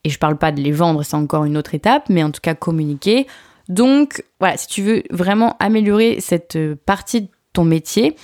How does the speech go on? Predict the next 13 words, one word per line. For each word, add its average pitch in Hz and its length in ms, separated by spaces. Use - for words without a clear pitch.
il 190 120
faut, 240 360
euh, 180 60
que 208 140
tu 190 140
commences 208 280
déjà 196 240
à 208 80
t'adresser 170 420
aux 220 100
bonnes 196 260
personnes 214 460
précisément. 196 1500